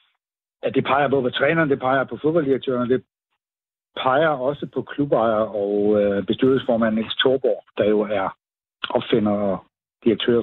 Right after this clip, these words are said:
for Lisi. Altså, der er virkelig mange lag i det her. Øh, men det er jo sådan i professionelle fodboldklubber, at den første, der går ud over det,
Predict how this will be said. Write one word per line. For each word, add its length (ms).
for 240
Lisi. 440
Altså, 280
der 60
er 120
virkelig 400
mange 580
lag 240
i 40
det 140
her. 160
Øh, 380
men 260
det 120
er 40
jo 120
sådan 300
i 40
professionelle 460
fodboldklubber, 460
at 80
den 120
første, 260
der 40
går 120
ud 120
over 160
det, 200